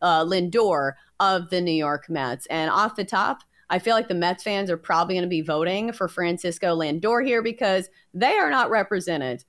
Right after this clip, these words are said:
uh, at all, it seems like, on this list. Maybe in the outfield, it's a different story. But still, it's not been a great season for the New York Mets. Do you think this has a bearing at all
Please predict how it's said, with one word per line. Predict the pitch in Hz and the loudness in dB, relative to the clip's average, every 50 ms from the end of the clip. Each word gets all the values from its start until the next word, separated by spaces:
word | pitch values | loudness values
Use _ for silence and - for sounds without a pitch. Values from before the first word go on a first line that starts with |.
| _ _ _ - | _ _ _ -2
uh, | 190 190 180 170 170 156 - - - | 2 2 4 4 2 2 0 -2 0
at | - 214 202 | 2 2 4
all, | 190 165 127 117 127 - _ - | 4 2 0 -2 -6 -10 _ -4
it | 170 190 185 - | -4 -4 -2 -2
seems | 202 185 175 180 - | -2 -2 -2 -2 -2
like, | 147 139 131 131 - - | -4 -4 -6 -6 -4 0
on | 185 185 185 180 180 | 0 2 2 0 0
this | 170 170 170 180 - - - | 0 -2 -2 -2 -4 -6 -4
list. | 151 143 135 - - 208 | -2 -2 -2 -4 -4 -4
Maybe | 214 220 247 262 262 262 | -2 -2 -2 -2 -2 -4
in | 240 | -4
the | 220 214 196 | -4 -2 -2
outfield, | 190 185 190 185 - 190 180 180 175 | 0 -2 -2 -2 0 0 2 2 2
it's | 165 165 - | 0 0 -4
a | 175 | -6
different | 165 175 165 165 - 160 143 | -4 -4 -4 -4 -4 -6 -6
story. | - - 180 170 170 170 165 165 165 - _ _ _ _ _ - | -6 -4 -2 0 0 2 0 0 -2 -6 _ _ _ _ _ -2
But | 202 247 262 254 - | 0 0 0 0 0
still, | - - 392 415 294 190 | -2 -2 0 2 2 2
it's | 185 - - | 0 0 -2
not | 226 254 359 - | -2 -2 0 0
been | 440 427 | 0 -2
a | 453 262 | 0 0
great | 214 208 226 202 - | 0 0 0 -2 -4
season | - - 220 220 240 233 247 254 262 285 277 _ _ _ _ _ | -8 -8 -6 -6 -4 -4 -4 -2 -4 -4 -6 _ _ _ _ _
for | - 269 247 240 | 2 2 2 4
the | 233 | 2
New | 226 220 214 | 0 0 0
York | 208 202 190 185 - | 0 0 0 -2 -2
Mets. | 220 196 160 160 - - | -2 -2 -2 -2 -4 -6
Do | 175 214 | -6 -4
you | 240 311 403 | -2 -2 -2
think | 392 427 392 370 | -2 -2 -4 -2
this | - 277 - - | -4 -6 -2 0
has | 247 226 226 220 | 0 0 0 2
a | 185 165 | 0 0
bearing | 160 - 165 165 175 185 185 175 151 | 0 0 0 0 0 0 0 0 0
at | 143 | 0
all | 139 131 143 151 170 214 269 285 - | 0 0 0 2 2 0 0 -2 -6